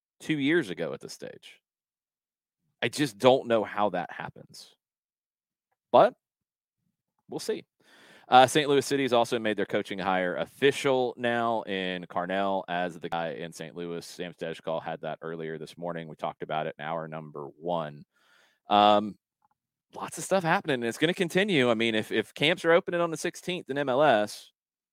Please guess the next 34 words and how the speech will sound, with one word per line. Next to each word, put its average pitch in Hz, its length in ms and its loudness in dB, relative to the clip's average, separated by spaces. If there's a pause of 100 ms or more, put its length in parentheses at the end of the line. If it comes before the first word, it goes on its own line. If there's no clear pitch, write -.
(300)
you're 98 140 -10
gonna 151 240 2
hear 147 400 0
a 98 80 4
lot 107 360 4
more 127 360 0
about 101 440 0 (140)
these 107 180 -12
questions 151 400 0
we're 123 120 -2
having 113 260 2
about 95 240 -4
depth 104 240 0
with - 140 -10
Miami, 117 580 -4 (560)
other 120 240 2
teams 117 380 -8
as 85 160 -8
well. 113 460 4
You're 104 120 -6
gonna 160 220 -6
see 151 220 -6
a 123 80 0
lot 110 440 0
of 120 200 -2 (100)
signings 90 920 -10 (140)
coming 80 280 -10
up. 73 240 -10
You 90 120 -8
have 113 180 0
the 92 160 -12
draft 147 500 -2
next 110 340 -10
week, 85 380 -6